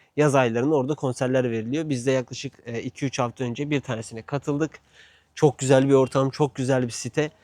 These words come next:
Daha da fazla vaktinizi almadan zaten drone videolarından da sahili göreceksiniz. Evin konumunu göreceksiniz. Denize uzaklığını göreceksiniz. Siteyi göreceksiniz arkadaşlar. Burası, e, bizim araç girişimiz arkadaşlar. Buraya aracınızı yerleştirebilirsiniz zaten.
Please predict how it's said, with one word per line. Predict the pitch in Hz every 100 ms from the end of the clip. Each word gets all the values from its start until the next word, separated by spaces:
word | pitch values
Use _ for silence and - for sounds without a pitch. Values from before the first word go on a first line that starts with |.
| _ -
Daha | 156 156
da | 139
fazla | 131 123 123
vaktinizi | 143 - 135 127
almadan | 143 139 131 127
zaten | 143 139 127
drone | 147 160
videolarından | 151 147 135 127 127 135 139
da | 147
sahili | - 147 131 143
göreceksiniz. | 135 123 131 120 117 113
Evin | 139 139
konumunu | - 139 135 127 135
göreceksiniz. | 127 120 123 113 117 113 120
Denize | 135 127
uzaklığını | 127 131 123 127 131
göreceksiniz. | 123 120 127 120 131 147 - _ _ _ _ -
Siteyi | - 151 139 135
göreceksiniz | 131 127 127 - 117
arkadaşlar. | 113 110 120 120 175 196 _ - - - - _ _ 160
Burası, | 170 156 196 190 - - -
e, | 135 131 135 135 139 135 - _ -
bizim | 156 160 143
araç | 147 143 -
girişimiz | 123 - 117
arkadaşlar. | 117 113 120 117 - 117 - _ -
Buraya | 156 139
aracınızı | 143 127 127 123 147
yerleştirebilirsiniz | 143 131 117 - 139 135 127 123 120
zaten. | 117 151